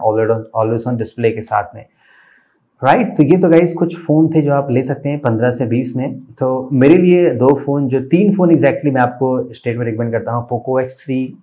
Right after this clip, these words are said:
uh, Realme seven Pro और Galaxy M थर्टी वन S। Otherwise Motorola भी आप जा सकते हैं in case आप stock phone चाहते हो। Moving further, अगर हम बीस से पच्चीस में जाते हैं, यहाँ पे कुछ phone हैं जो बहुत ही exciting हैं अभी भी।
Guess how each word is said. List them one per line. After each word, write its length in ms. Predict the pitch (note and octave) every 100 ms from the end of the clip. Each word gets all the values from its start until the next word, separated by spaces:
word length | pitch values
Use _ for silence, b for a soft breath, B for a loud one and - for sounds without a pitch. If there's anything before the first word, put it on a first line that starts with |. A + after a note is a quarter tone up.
| -
uh, 140 | A#2+ A2+
Realme 320 | A#2 A2+ A2+
seven 300 | A#2 A2+ A#2
Pro 200 | - B2 B2+ B2+ - -
और 280 | A2 A2 G#2+
Galaxy 440 | A2 A2 - A2+
M 120 | A2 A2
थर्टी 240 | G#2+ G#2+
वन 220 | G#2 G2+
S। 220 | G2+ - _ b b b
Otherwise 380 | B2+ B2+ B2 A#2 - A2+
Motorola 400 | A2 A2+ A2 G#2+
भी 80 | A2
आप 160 | G#2+
जा 160 | A2 G#2
सकते 320 | - A#2 C3
हैं 320 | D3 - G3 _ - B2+
in 120 | A#2+
case 160 | A2+ A2+
आप 140 | A2+
stock 340 | - - G#2+ -
phone 120 | A2+
चाहते 300 | G#2+ G#2 G#2+
हो। 160 | G#2 - _ b b b b b b _ B2
Moving 260 | D#3+ A#3
further, 260 | - D#3 F3+
अगर 240 | F3 E3+
हम 180 | E3+ D#3+
बीस 480 | G#2+ C3+ F3+ - -
से 100 | E3+
पच्चीस 360 | E3 - C#3 C#3+
में 40 |
जाते 260 | B2 A#2+ C#3
हैं, 80 | B2
यहाँ 240 | A2+ B2+
पे 260 | B2 B2 C#3 - _ -
कुछ 260 | D#3 D#3
phone 240 | C3+ C3 B2
हैं 300 | A#2+ A#2 A2
जो 140 | A#2
बहुत 260 | G#2+ G#2 B2+
ही 60 |
exciting 580 | A#2 - A#2+ A2 C3 A#2+
हैं 200 | B2 B2
अभी 240 | A2+ A2+ A2+
भी। 220 | G#2+